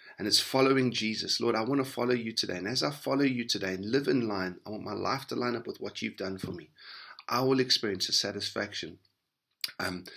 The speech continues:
and I will be able to look at the Rolling Stones and say, "I have no idea what you're talking about," because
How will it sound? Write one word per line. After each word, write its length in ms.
and 140
I 60
will 120
be 120
able 160
to 140
look 180
at 60
the 100
Rolling 320
Stones 360
and 140
say, 300
"I 140
have 180
no 240
idea 260
what 200
you're 80
talking 340
about," 300
because 400